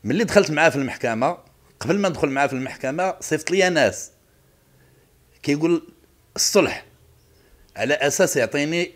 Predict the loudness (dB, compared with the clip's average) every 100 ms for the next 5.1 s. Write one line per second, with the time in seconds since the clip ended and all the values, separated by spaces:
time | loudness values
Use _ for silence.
0 | -8 -4 0 -2 0 0 0 -2 -2 -4
1 | -6 -6 -2 -2 2 2 2 -2 0 2
2 | 0 -2 -6 -4 -4 -4 -6 -4 -4 -6
3 | -6 -8 -10 -8 -6 -6 -4 -4 -2 -4
4 | -2 -2 -2 -6 -6 -6 -8 -8 -10 -12